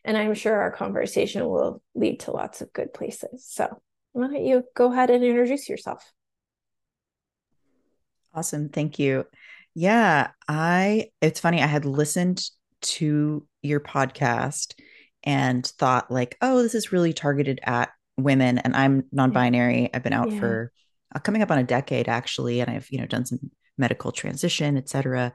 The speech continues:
Speaker 1: Yeah.
Speaker 2: Um, and being non-binary is a big part of the way I think about myself. And then I heard you say some really gender affirming things in the podcast. And I was like, "Oh, cool." Like, you do have, you know,
Speaker 1: Yeah.
Speaker 2: space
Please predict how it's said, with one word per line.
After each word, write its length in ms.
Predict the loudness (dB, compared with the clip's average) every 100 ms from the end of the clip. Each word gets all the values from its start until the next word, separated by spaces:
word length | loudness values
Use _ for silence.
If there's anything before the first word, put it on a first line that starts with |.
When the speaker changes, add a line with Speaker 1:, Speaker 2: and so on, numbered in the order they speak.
| -10 -20 -14 -2
Speaker 1:
Yeah. 360 | 2 4 4
Speaker 2:
Um, 120 | 0 -4 _ -2
and 300 | 0 0 0
being 520 | 0 2 2 0 -4 -8 _ -2
non-binary 600 | 2 4 6 4 4 4
is 120 | 2
a 60 | -2
big 340 | 0 0 0
part 180 | -4 -2
of 120 | -2
the 80 | -2
way 140 | 0 -2
I 20 |
think 260 | -2 -4
about 240 | 0 -2 0
myself. 500 | -4 -2 -2 -2 -2
And 160 | -2 2
then 100 | 4
I 120 | 4
heard 420 | 2 -2 0 0
you 140 | 0 -4
say 240 | -2 -4
some 160 | -2 -4
really 340 | -2 -2 -6 _ _ _
gender 240 | 0 2 0
affirming 320 | 0 -2 -2
things 360 | -2 -2 -2 -6
in 40 |
the 80 | -6
podcast. 500 | -4 -4 -6 -8 -8
And 80 | -10
I 60 |
was 120 | -10
like, 160 | -16 -8 0
"Oh, 240 | 0 0
cool." 280 | -2 -2 0
Like, 260 | 0 -2 -2
you 120 | -4
do 240 | -2 -2
have, 400 | 0 0 0 -2 -4
you 100 | -4
know, 40 |
Speaker 1:
Yeah. 80 | -4
Speaker 2:
space 500 | -4 -2 -2 -4